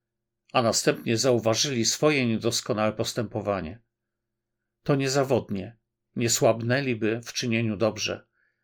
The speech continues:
ale ucząc się lepiej bojować i znosić trudności, jako dobrzy żołnierze Jezusa Chrystusa, bojowaliby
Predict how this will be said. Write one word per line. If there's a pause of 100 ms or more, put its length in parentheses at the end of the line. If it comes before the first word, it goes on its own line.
(300)
ale
ucząc
się
lepiej
bojować
i
znosić
trudności, (840)
jako
dobrzy
żołnierze
Jezusa
Chrystusa, (800)
bojowaliby